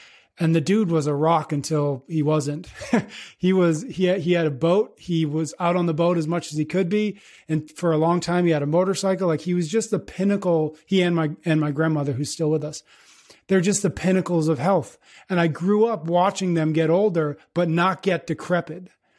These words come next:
And to me, that's the lesson.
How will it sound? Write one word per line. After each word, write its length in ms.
And 180
to 120
me, 560
that's 440
the 140
lesson. 720